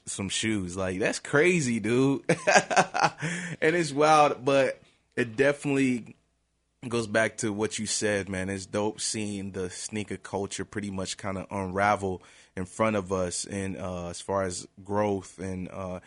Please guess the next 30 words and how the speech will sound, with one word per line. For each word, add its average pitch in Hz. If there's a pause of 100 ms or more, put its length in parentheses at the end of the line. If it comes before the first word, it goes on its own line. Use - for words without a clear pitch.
(220)
increasing 104
in, 95
uh, 90 (320)
in 98
knowledge 101
and, 98
uh, 92 (520)
other 117
people 110
just 98
coming 98
in. 107
Like, 95 (120)
I, - (520)
I 113
feel 131
like 113
I 104
was 131
telling, 104 (100)
I 107
think 113
it 101
was 95
my 92
brother 95
this. 90
I 95
said, 95
"Man, 98